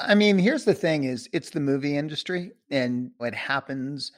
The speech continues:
three or four times a year where everybody goes, "Where did that come from?" I was talking to an exhibitor friend of mine last week. He was completely caught off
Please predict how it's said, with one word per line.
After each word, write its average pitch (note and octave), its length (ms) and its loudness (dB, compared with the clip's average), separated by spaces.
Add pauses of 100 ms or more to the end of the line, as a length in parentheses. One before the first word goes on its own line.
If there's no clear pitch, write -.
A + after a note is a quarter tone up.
(280)
three D3 200 -4
or C3 60 -2
four C3 200 0
times B2 360 -4
a B2 60 -4
year B2 280 -4
where A#2+ 180 -4
everybody A#2+ 400 -6
goes, A#2+ 300 -6 (120)
"Where A#2 340 -4
did A#2 160 -4
that A2 260 -6
come A#2 220 -6
from?" C3+ 320 -4 (200)
I B2+ 80 -4
was A#2 140 -6
talking B2 460 0
to A#2+ 440 -2 (100)
an A#2 100 -4
exhibitor B2 460 -2
friend A2+ 300 -6
of A2 60 -8
mine A2+ 320 -4
last A2 340 -6
week. D#3+ 480 2
He C#3+ 180 -2
was D3 160 -4
completely C#3+ 480 -4
caught B2+ 240 -4
off B2 200 -4